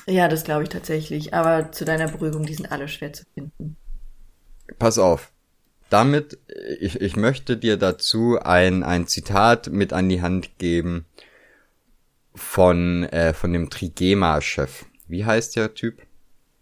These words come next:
Speaker 1: Keine Ahnung.
Speaker 2: Wolfgang Krupp. Trigema, kennst du?
Speaker 1: Nein, Google.
Speaker 2: Trigema sind die Sportklamotten oder die Klamotten aus Deutschland, die immer mit einem Affen Fernsehwerbung machen.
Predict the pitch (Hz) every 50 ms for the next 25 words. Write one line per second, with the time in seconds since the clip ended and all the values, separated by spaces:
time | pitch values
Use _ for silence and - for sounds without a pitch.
0 | _ _ _ _ _ _ - - 196 190 160 147 135 - 151 180 185 175 170 98
1 | 107 127 131 - - 107 98 101 98 - - - - 92 90 - - - - -
2 | - - - _ - _ _ _ - - 113 - - 208 185 151 143 139 135 135
3 | - 120 127 139 - - 170 175 - _ _ _ _ _ _ _ _ _ _ _
4 | - 185 180 165 151 156 156 151 156 185 240 226 - - _ _ _ _ - 143
5 | 139 147 165 180 202 233 - _ _ _ _ _ _ _ - - _ _ _ _
6 | _ _ _ - - 113 104 90 110 117 123 127 123 120 120 - - 113 110 107
7 | 107 107 104 95 - 101 98 98 101 98 98 98 98 98 - - - - - -
8 | 131 131 131 - - 127 110 107 104 104 104 - - 110 - - 85 87 80 82
9 | - - 95 92 113 131 135 - - 82 - - 101 107 110 110 - - 107 110
10 | 107 95 98 85 - 98 98 98 98 95 92 87 87 - 92 87 82 - - 92
11 | 87 - - 90 85 76 - - 82 78 80 - - 78 71 76 73 71 73 76
12 | 69 67 67 67 71 71 65 -